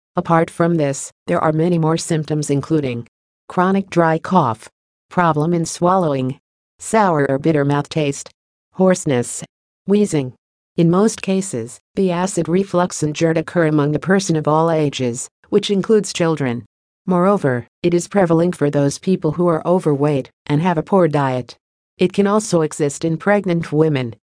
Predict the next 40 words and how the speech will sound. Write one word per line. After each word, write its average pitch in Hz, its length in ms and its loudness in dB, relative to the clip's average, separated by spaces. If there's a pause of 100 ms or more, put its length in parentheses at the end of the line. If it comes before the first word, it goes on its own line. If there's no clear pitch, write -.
(300)
If 196 140 4
there 190 160 4
is 196 100 2
someone 220 280 2
who 202 180 2
experiences 147 800 0
symptoms 151 480 -2
or 143 60 -2
gastric 147 580 0
reflux 170 480 -2
symptoms 156 540 -4
lately, 160 520 -2 (140)
he 233 220 2
or 165 80 2
she 180 260 0
must 180 360 -2
be 180 100 0
provided 156 540 0
with 139 120 0
a 139 60 -2
functional 185 680 0
cure 143 300 0
for - 240 -4
acid 160 380 -2
reflux 156 560 -2
disease. 127 600 -2 (480)
How 208 180 0
to 202 140 0
cure 139 460 0
acid 160 400 -2
reflux? 147 720 -4 (420)
The 165 100 2
conventional 180 640 2
doctors 151 560 0
usually 160 460 2
recommend 143 500 0
lifestyle 147 580 0
changes 151 560 -2
and 139 140 0
medications, 127 800 -2